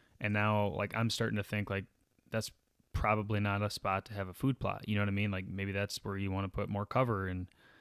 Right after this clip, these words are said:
um, seclusion, all, all these things. So, um, not to, not to go off on that tangent, but I was just really curious when you said the,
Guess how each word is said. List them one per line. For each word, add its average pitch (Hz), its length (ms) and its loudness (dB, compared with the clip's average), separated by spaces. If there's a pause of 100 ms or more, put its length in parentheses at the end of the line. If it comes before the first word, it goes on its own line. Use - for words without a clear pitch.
(320)
um, 107 360 -8
seclusion, 110 640 4
all, 110 120 2
all 117 180 4
these 110 200 0
things. 95 260 -4
So, 95 260 -4 (500)
um, 101 140 0
not 135 200 6
to, 123 160 -2
not 127 200 6
to 117 60 -8
go 117 80 4
off 104 180 4
on 104 140 4
that 98 180 0
tangent, 101 400 0
but 95 120 -2
I 101 60 2
was 104 140 0
just 98 200 -4
really 101 180 -4
curious 98 400 -6
when 95 100 -4
you 92 80 -2
said 101 220 0
the, 95 240 -2